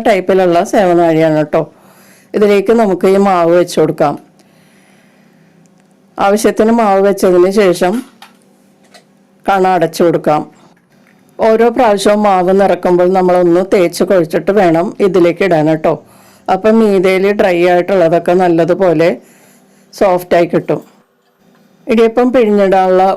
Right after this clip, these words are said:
ഒരു മോൾഡ് ഞാൻ എടുത്തിട്ടുണ്ട്. ഇത് ഒരു കിണ്ണനാണ് എടുത്തിരിക്കുന്നത്. നിങ്ങൾക്ക് വേണമെങ്കിൽ ഇഡ്ഡലി സ്റ്റാൻഡോ അല്ലെങ്കിൽ ഇടിയപ്പം സ്റ്റാൻഡിലോ ഉണ്ടാക്കാം. ഇതിൻ്റെ പുറത്തേക്ക് ആവശ്യമുള്ള ചിരകിയ തേങ്ങ ഇട്ട് കൊടുക്കാം.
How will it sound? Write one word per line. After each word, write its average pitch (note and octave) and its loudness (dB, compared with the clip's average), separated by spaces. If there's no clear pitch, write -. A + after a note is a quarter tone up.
ഒരു F#3+ 2
മോൾഡ് F3 2
ഞാൻ F3+ 2
എടുത്തിട്ടുണ്ട്. E3 0
ഇത് F3+ 0
ഒരു G3 2
കിണ്ണനാണ് F#3+ 2
എടുത്തിരിക്കുന്നത്. D#3+ 0
നിങ്ങൾക്ക് F3 2
വേണമെങ്കിൽ E3+ 0
ഇഡ്ഡലി F#3+ -2
സ്റ്റാൻഡോ E3 0
അല്ലെങ്കിൽ E3 0
ഇടിയപ്പം G3+ 0
സ്റ്റാൻഡിലോ F3+ 2
ഉണ്ടാക്കാം. E3 -2
ഇതിൻ്റെ A3+ 2
പുറത്തേക്ക് G3 0
ആവശ്യമുള്ള F3 0
ചിരകിയ F3 0
തേങ്ങ E3 0
ഇട്ട് A3+ -2
കൊടുക്കാം. D#3+ -2